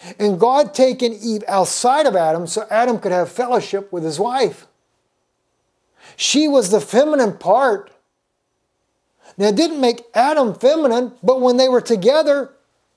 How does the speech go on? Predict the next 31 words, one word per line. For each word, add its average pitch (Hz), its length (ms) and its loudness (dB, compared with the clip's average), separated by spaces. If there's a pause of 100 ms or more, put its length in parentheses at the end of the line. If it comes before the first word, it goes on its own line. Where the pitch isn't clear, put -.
(280)
there 254 140 4
was 240 160 4
a 233 100 4
feminine 294 600 0 (240)
characteristic 269 1040 0
or 214 160 0
a 208 80 4
feminine 269 680 0
quality 254 720 0 (220)
that 277 80 -4
was 233 180 -2
inside 247 440 0
of 233 80 0
Adam. 254 360 0 (200)
But 269 120 0
not 277 160 -2
just 247 160 -4
a 220 60 2
quality, 240 540 2 (180)
it 269 80 -2
was 247 340 0 (560)
his 214 300 0
wife 269 400 2
was 233 240 -2
in 220 140 -2
there. 160 280 -4 (180)
She - 140 -4
wasn't 302 260 2
just 214 140 -2
a 208 60 4
quality, 262 580 0